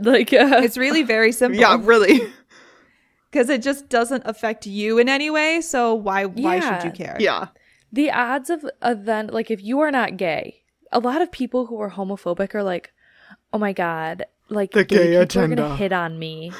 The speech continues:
Speaker 1: Yeah, and they're, they're gonna hit on me. And I'm like, if you're, like, clearly very straight, I can almost guarantee you that no gay person is going to try and hit on
Speaker 3: Also,
Speaker 1: you.
Speaker 3: I guarantee that our only agenda is to be happy.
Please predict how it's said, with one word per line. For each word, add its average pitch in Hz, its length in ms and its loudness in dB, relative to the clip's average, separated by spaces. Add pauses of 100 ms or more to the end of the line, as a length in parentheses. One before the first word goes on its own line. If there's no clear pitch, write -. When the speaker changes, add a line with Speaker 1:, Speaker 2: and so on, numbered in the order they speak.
(400)
Speaker 1:
Yeah, 226 220 4
and 185 80 0
they're, 214 220 0
they're 220 180 2
gonna 226 160 -2
hit 208 240 -4
on 175 200 -6
me. 165 240 -12
And 214 160 -6
I'm 214 100 -6
like, 208 340 -8 (1000)
if 220 140 0
you're, 262 200 2
like, 440 240 2
clearly 208 760 -4
very 180 680 -4
straight, 165 680 -8 (100)
I 208 160 -2
can 302 200 -10
almost 214 440 -8
guarantee 175 540 -6
you 175 180 -8
that 190 160 -4
no 180 480 -4
gay 175 260 -4
person 190 360 -10
is 185 120 -10
going 175 300 -8
to - 100 -16
try 185 280 -8
and 160 120 -10
hit 170 300 -8
on - 160 -12
Speaker 3:
Also, 196 260 -4
Speaker 1:
you. 311 60 0
Speaker 3:
I 339 120 -2
guarantee 196 680 -4
that 180 200 -4
our 165 400 -4
only 185 380 -6
agenda 214 760 -6
is 285 180 -12
to - 120 -20
be 185 140 -4
happy. 185 600 -8